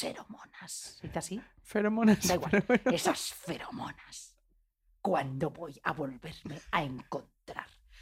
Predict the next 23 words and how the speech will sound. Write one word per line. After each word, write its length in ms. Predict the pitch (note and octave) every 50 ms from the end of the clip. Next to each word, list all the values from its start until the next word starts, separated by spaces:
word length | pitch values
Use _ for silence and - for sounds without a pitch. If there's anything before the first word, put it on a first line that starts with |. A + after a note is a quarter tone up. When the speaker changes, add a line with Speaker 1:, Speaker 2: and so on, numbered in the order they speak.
| - - -
Speaker 1:
con 260 | - F3+ - D#3+ D3+
la 120 | D3 - -
naturaleza 680 | D3 - - - - D3 C#3 C3 C#3+ C#3 - - D3 -
pura, 280 | - D#3+ C#3 C#3 - - _
el 240 | - G3+ E3 C#3 -
salvajismo 920 | - - - - D3 C3+ - - - - - - - - - - C#3 -
puro? 240 | - D#3+ D3 - -
Yo 180 | - F#3+ F#3 F#3+ -
odio 300 | F3+ F3+ - - F#3 -
el 140 | - - - _ _
campo. 460 | - - - - - _ - - - - - - - - - - - - - - - - - - - - A#3 - - - C4 - -
Pero 280 | - F3+ E3+ D#3+ E3 E3+
eso 300 | F3+ G3 - - - A#3
para 260 | G3+ G3 F#3 E3+ E3
mí 240 | G3+ F3 F#3 F#3+ - - - - - _
es 240 | E3+ F3 F3 - F3
mi 220 | F3+ F#3+ F#3+ F3+
campo. 880 | - F3+ - - - F3 E3+ F3 F3 D#3 - - - D3+ D3+ - - - _ _ _
Speaker 2:
Total. 760 | - D3 - - - - C#3+ D#3 F#3 G3 F3+ E3 D#3 C#3+ E3+
Speaker 1:
Esas 320 | F#3+ - - - A3+ A3+
feromonas. 1200 | - - - - F#3+ - - - - - - D#3 D#3+ D#3 D#3 D#3+ D#3+ - - - - - - - _ _ _ _ _ _ _ _ _ _ _ _ _ _
Me 60 | _
vuelvo 300 | - - - - -